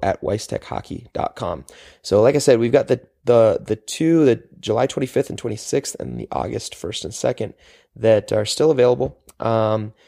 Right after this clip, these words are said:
so if you're interested and your group is, uh, you know, wanting to do this, make sure you get on board quick and, um, get it locked in so that we can,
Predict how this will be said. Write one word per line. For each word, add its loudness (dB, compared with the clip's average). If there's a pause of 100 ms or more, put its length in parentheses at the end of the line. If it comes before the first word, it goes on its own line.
(160)
so 0
if -4
you're -2
interested 0
and -12
your -6
group 0
is, 2
uh, 4
you -10
know, -4
wanting 0
to -4
do -2
this, 0
make -10
sure -4
you -4
get 2
on 0
board -4
quick 0 (380)
and, 0
um, 0
get 4
it 4
locked 0
in 0
so -4
that -2
we -2
can, -8